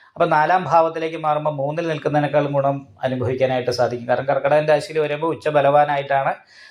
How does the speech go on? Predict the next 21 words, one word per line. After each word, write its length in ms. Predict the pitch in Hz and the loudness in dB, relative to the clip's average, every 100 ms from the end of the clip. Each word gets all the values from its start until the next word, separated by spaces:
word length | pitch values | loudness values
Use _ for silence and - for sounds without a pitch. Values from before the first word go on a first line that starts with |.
| - | -10
നിൽക്കുന്നത്. 400 | 135 127 135 135 | -6 2 4 4
പൂർവ്വപുണ്യമായിട്ടുള്ള 840 | 127 131 135 139 143 143 135 139 147 | 4 -2 -2 0 2 2 2 2 2
അനുകൂലമായിരിക്കുന്ന 880 | 139 131 147 170 156 139 131 127 | 2 0 2 2 2 0 -2 -8
ഗുണങ്ങളൊക്കെ 600 | 127 120 123 120 135 127 131 | -6 -4 -4 -2 -2 0 0
അനുഭവിക്കാനായിട്ട് 800 | 117 110 120 120 117 113 107 - - | 0 -4 -4 -4 -6 -6 -8 -12 -12
സാധിക്കും. 420 | - 98 98 98 | -6 -4 -4 -6
പക്ഷെ 200 | 107 135 | -4 -4
നാലിൽ 300 | 123 123 147 | 0 2 2
നിൽക്കുമ്പോൾ 380 | 143 135 139 156 | 0 -4 0 2
വ്യാഴപ്പഴമുണ്ട്. 680 | 135 127 131 139 143 135 | 4 2 4 2 2 2
അപ്പം 600 | 175 185 _ - - - 147 | -2 -2 _ -20 -20 -8 -2
അത് 100 | 151 | 2
കാരണം 200 | 151 151 | 2 2
കൊണ്ട് 160 | 156 | 0
വിഷ്ണു 240 | 180 - 156 | -2 -4 -6
ക്ഷേത്രത്തിൽ 320 | 165 147 147 | -2 -2 -2
ചെയ്യേണ്ട 260 | 143 143 | 0 2
പരിഹാരങ്ങളൊക്കെ 760 | 151 151 127 123 143 147 147 156 | 4 2 2 0 0 2 0 0
തുടർച്ചയായിട്ട് 600 | 147 135 131 139 127 185 - _ _ _ | 0 0 2 2 2 -2 -8 _ _ _
ചെയ്തു 260 | 143 135 131 | 0 2 2
പോകേണ്ടതാണ്. 600 | 120 117 104 101 95 | 2 0 -2 -4 -8